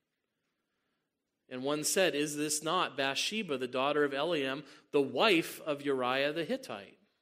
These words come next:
So now he knows this is an adulterous desire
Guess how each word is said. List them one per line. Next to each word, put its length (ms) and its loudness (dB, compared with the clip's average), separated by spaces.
So 160 -12
now 180 2
he 100 2
knows 380 8
this 160 -4
is 100 -8
an 100 -2
adulterous 720 -2
desire 720 -12